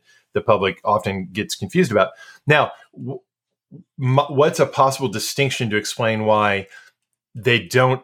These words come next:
at least provide more detail about, "Hey, look, we were looking at this program. Here's some stuff that came out," because they did do so much of that with two fifteen and seven oh two. But of course, in two fifteen and seven oh two,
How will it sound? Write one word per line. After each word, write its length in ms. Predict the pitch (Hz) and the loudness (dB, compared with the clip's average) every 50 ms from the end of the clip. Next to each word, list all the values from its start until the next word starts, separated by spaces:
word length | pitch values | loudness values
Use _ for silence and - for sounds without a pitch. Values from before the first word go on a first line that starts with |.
| - 127 | -4 -6
at 100 | 113 107 | -4 -2
least 320 | 113 123 135 131 - - | 0 0 0 0 -2 0
provide 520 | - 127 92 113 113 110 107 104 98 90 | 0 0 2 4 4 4 4 2 0 -2
more 420 | 101 101 107 110 117 120 123 120 107 | -4 -4 -2 -2 0 2 0 0 0
detail 420 | 90 107 107 101 - 110 101 101 | -2 -6 -6 -4 -2 -2 0 0
about, 360 | 98 95 95 92 90 90 87 | 0 0 0 0 0 -2 -2
"Hey, 140 | 98 113 117 | -4 -4 -2
look, 220 | 117 123 131 127 - | 0 0 0 0 0
we 120 | 117 107 | -2 -2
were 100 | 104 110 | -2 -2
looking 220 | 110 104 98 98 | -2 -2 -4 -6
at 100 | 92 87 | -10 -10
this 100 | - - | -10 -12
program. 520 | - - - 180 185 147 165 160 151 139 120 | -6 -2 0 0 0 2 0 0 0 0 0
Here's 180 | 110 117 110 | -2 -4 -4
some 100 | - 104 | -6 -8
stuff 300 | - - - 113 110 - - | -8 -2 0 0 0 -2 -4
that 140 | 104 98 - | -10 -10 -8
came 180 | - 110 123 | -4 0 2
out," 240 | 143 143 135 135 - - - _ _ _ - | 2 2 2 0 -2 -12 -20 _ _ _ -8
because 240 | 135 127 160 147 127 | -4 -2 0 2 4
they 100 | 135 131 | 4 2
did 160 | 123 156 143 | 2 2 0
do 80 | 135 127 | 0 0
so 180 | - - 139 | 0 0 2
much 200 | 120 117 113 - | 2 2 0 0
of 60 | 117 | 2
that 140 | 110 104 101 | 2 2 2
with 200 | 107 104 - _ | 0 -6 -10 _
two 160 | - - 117 | -10 -10 -8
fifteen 360 | - 113 101 - - 117 110 107 | -8 -10 -10 -8 -6 -6 -4 -4
and 140 | 104 98 | -6 -4
seven 240 | - - 113 98 104 | -2 -2 -2 -2 -2
oh 80 | 98 98 | -4 -8
two. 340 | - - 151 135 107 104 - - - - - - _ _ _ | -6 -2 -2 -2 -2 -4 -8 -18 -20 -20 -20 -20 _ _ _
But 80 | - 135 | -2 -2
of 80 | 131 135 | 2 4
course, 240 | 160 143 131 - | 2 2 2 0
in 80 | 139 127 | -2 -2
two 160 | - 180 190 | 0 -2 -2
fifteen 340 | 185 196 185 - 170 165 147 | 0 -2 -2 -2 -2 -2 -2
and 100 | 135 127 | -2 -2
seven 280 | - - 143 127 127 120 | 0 2 2 2 2 0
oh 80 | 110 | -2
two, 400 | - - 160 151 139 123 117 113 | -2 -2 0 2 2 2 0 -2